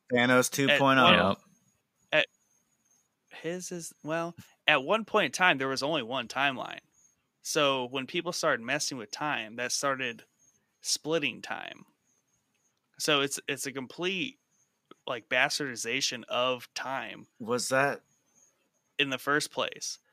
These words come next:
Speaker 2: Like, there aren't supposed to be multiple timelines. I don't think that's the case.
Speaker 3: Yeah. Well, and
Speaker 2: It
Speaker 3: also,
Speaker 2: all started
Speaker 1: So,
Speaker 2: from
Speaker 3: I thi-,
Speaker 1: who started that?
Speaker 3: I thi-,
Speaker 1: Was it Loki?
Speaker 2: Sorry,
Speaker 3: uh,
Speaker 2: what?
Speaker 3: the branching of timelines.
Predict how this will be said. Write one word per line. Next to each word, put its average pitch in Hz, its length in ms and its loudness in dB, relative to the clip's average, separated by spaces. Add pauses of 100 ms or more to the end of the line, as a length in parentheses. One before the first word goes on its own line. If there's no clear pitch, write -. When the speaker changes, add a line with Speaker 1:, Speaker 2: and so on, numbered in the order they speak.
(140)
Speaker 2:
Like, 147 160 2
there 156 120 8
aren't 202 240 6
supposed 147 460 0
to 127 60 -8
be 131 160 -4
multiple 117 580 -8
timelines. 117 520 -10
I 127 80 -2
don't 127 140 -4
think 139 160 -6
that's 117 200 -6
the 117 80 -12
case. - 480 -6
Speaker 3:
Yeah. 85 160 -8 (760)
Well, 143 100 8
and 160 160 4
Speaker 2:
It 165 40 2
Speaker 3:
also, 151 400 8
Speaker 2:
all 165 100 10
started 160 380 6
Speaker 1:
So, 143 120 6
Speaker 2:
from 135 240 2 (100)
Speaker 3:
I 120 80 4
thi-, 147 200 0
Speaker 1:
who 160 100 -2
started 147 480 -2
that? 73 180 -2
Speaker 3:
I - 60 0
thi-, - 200 -12
Speaker 1:
Was 101 160 -8
it 92 100 -4
Loki? 127 440 -4 (1800)
Speaker 2:
Sorry, 151 500 -4
Speaker 3:
uh, - 160 -6
Speaker 2:
what? 127 140 -12
Speaker 3:
the 131 120 2
branching 117 680 2
of 104 160 -4
timelines. 127 920 0